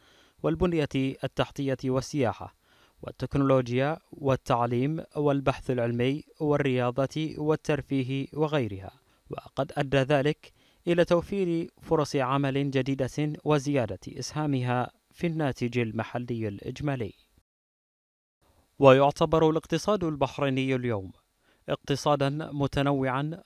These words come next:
راسخا ومتوازنا ومستداما، ففي الأعوام القليلة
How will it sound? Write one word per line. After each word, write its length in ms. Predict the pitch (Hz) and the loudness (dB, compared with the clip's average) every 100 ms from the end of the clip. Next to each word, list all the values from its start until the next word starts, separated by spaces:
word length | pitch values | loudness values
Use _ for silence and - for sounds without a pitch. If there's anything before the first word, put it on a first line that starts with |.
| 139 | -6
راسخا 640 | 151 160 156 - 139 135 - | -4 -4 -6 -4 -2 -4 -2
ومتوازنا 1080 | 131 147 151 147 139 147 123 127 131 135 - | -2 -2 -2 0 0 0 0 -2 -2 -4 -4
ومستداما، 720 | 131 143 - 139 131 123 95 - _ _ _ _ _ - | -2 -2 -4 -4 -4 -4 -8 -16 _ _ _ _ _ -6
ففي 240 | - - | -4 0
الأعوام 440 | 135 135 127 143 139 | 0 2 2 2 0
القليلة 500 | - 127 143 143 | 0 -2 0 0